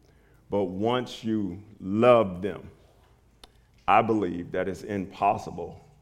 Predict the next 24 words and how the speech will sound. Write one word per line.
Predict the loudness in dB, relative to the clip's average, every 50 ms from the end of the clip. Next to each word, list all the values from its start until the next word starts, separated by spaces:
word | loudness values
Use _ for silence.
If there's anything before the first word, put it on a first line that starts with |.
| _ _ _ _ _ _ _ _ _
to | -8 -8 -8 -6 -4
unlove. | -4 -2 -2 -4 -6 -8 -10 -10 -14 -16 -20 -20 -20 -20 -20 _ _ _ _ _ _ _ _ _ _ _ _ _ _ _ _
Somebody | -6 -2 0 2 0 0 0
may | -2 -4 -4
be | -6 -6
saying, | -6 -6 -6 -6 -4 -4
"Well, | -4 -4 -4 -6 -6
you | -6 -6 -6 -6 -8 -10 -8
have | -8 -8 -6 -4
not | -4 -4 -4 -4 -4
been | -4 -6 -6
hurt | -4 -2 -2 -2 -2 -4 -8
like | -8 -8 -6 -4
I've | -4 -4 -4 -4 -4 -6
been | -8 -8 -8
hurt," | -8 -6 -4 -2 -2 -2 -4 -6 -12 -18 -20 _ _ _ _ _ _ _ _ _ _ _ _ _ -6
but | -2 2 2
I | 2 2 2
think | 2 2 2 2 2 2
there | 2 2 4
will | 2 0 -2 0
always | 2 4 4 4 4 4 2 2 2 2 0 -2 -6
be | -8 -6 -6 -6
something | -8 -10 -16 -6 -4 -2 -2 -2 -4 -8 -10 -10 -10 -10 -10